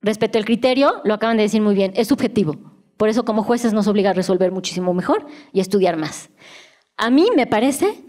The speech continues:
¿cuándo activo el protocolo? Activo el protocolo cuando me dice, "Me siento intimidada", cuando me dice, "Me amenazó", y estudio y veo pruebas.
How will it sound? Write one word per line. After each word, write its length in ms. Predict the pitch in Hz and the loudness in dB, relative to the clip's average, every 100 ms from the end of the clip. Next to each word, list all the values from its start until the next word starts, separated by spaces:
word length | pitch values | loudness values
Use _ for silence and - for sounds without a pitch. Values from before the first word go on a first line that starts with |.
| - | -2
¿cuándo 240 | 277 277 | 2 2
activo 460 | 294 294 254 269 262 | 2 2 2 2 0
el 120 | 220 | -2
protocolo? 600 | 214 208 196 190 - 160 - | 0 -2 -2 -2 -2 -6 -8
Activo 320 | 208 214 302 | -4 0 2
el 60 | 311 | 2
protocolo 800 | 254 254 247 285 233 240 247 - - _ - | -2 -2 0 0 2 -2 -6 -20 -20 _ -2
cuando 220 | 226 214 | 0 2
me 100 | 214 | 2
dice, 220 | 220 240 | 2 2
"Me 80 | 226 | 0
siento 260 | 208 214 220 | 2 2 2
intimidada", 720 | 214 196 170 190 147 156 - _ _ _ - | 2 0 0 -2 -4 -10 -16 _ _ _ -4
cuando 200 | 190 190 | -2 0
me 100 | 196 | 0
dice, 220 | 202 214 | 0 0
"Me 100 | 190 | 0
amenazó", 680 | 170 165 156 - 160 - - _ _ _ _ - | 0 -2 -4 -4 -4 -8 -20 _ _ _ _ -2
y 100 | 226 | -2
estudio 380 | 226 240 214 | 2 2 4
y 20 | 208 | 4
veo 180 | 190 | 2
pruebas. 480 | 185 175 - - - | 2 -2 -4 -12 -20